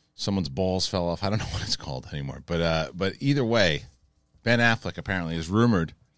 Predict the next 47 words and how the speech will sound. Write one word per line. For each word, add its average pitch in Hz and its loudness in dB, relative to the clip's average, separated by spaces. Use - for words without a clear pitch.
to 104 0
be 98 4
directing. 101 2
And, 90 -2
and 160 -4
that 220 0
was, 254 -4
that 180 2
was 190 2
a 160 4
thing 147 0
that 127 6
I 107 4
think 117 -2
a 92 -4
lot 92 0
of 98 -2
people 104 -2
were 80 0
talking 101 -2
about 101 -2
in 87 -4
general, 110 0
that 87 4
if 98 0
it 101 0
was 98 4
gonna 95 0
happen, 95 0
I 113 2
don't 123 4
know. 147 0
We 143 10
didn't 190 8
really 175 8
have 139 6
a - -6
chance 135 2
to 104 -8
talk 113 4
about 101 4
the 87 0
Ant-Man 95 0
box 95 2
office 95 0
yet. 98 2
Uh, 85 2